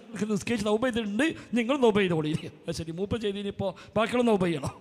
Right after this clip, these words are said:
എന്താന്നല്ല, മൊത്തത്തിൽ ഇപ്പോൾ തൗബ എല്ലാം നന്നാ-, നന്നാവേക്കും. ഖിയാമത്തിലേക്ക് അടുക്കുന്തോറും കേടിരുന്ന മനസ്സിലാവും. പക്ഷെ ഇപ്പം നന്നാകണ കോല കാണുന്നത്, ആയിക്കോട്ടെ, എന്താ തൗബ ചെയ്തോട്ടെ. അങ്ങനെ ഇപ്പം തൗബ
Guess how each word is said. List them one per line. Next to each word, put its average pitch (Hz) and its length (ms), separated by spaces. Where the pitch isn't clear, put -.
എന്താന്നല്ല, 277 480
മൊത്തത്തിൽ 262 340
ഇപ്പോൾ 247 180
തൗബ 214 120
എല്ലാം 208 160
നന്നാ-, 190 320
നന്നാവേക്കും. 202 540
ഖിയാമത്തിലേക്ക് 208 560
അടുക്കുന്തോറും 208 560
കേടിരുന്ന 240 460
മനസ്സിലാവും. 196 300
പക്ഷെ 202 160
ഇപ്പം 220 180
നന്നാകണ 240 360
കോല 208 260
കാണുന്നത്, 175 340
ആയിക്കോട്ടെ, 269 360
എന്താ 262 240
തൗബ 240 160
ചെയ്തോട്ടെ. 202 360
അങ്ങനെ 262 280
ഇപ്പം 226 220
തൗബ 247 180